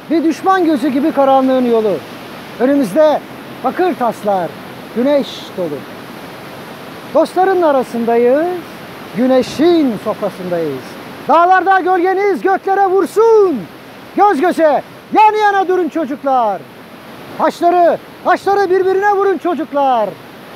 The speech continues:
Doldurun çocuklar, doldurun, doldurun, doldurun içelim.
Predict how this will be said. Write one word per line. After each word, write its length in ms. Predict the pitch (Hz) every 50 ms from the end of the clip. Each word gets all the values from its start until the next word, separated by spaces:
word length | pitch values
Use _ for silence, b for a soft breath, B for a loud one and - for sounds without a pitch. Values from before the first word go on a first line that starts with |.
| - - - -
Doldurun 360 | 294 339 339 302 370 381 339
çocuklar, 560 | 226 311 339 262 262 277 320 330 320 302 294
doldurun, 420 | 247 311 359 339 285 359 370 349 302
doldurun, 540 | 339 349 359 330 370 381 370 370 349 330 302
doldurun 360 | 330 359 359 349 370 370 359
içelim. 600 | 339 220 - 339 359 359 359 349 339 311 285 247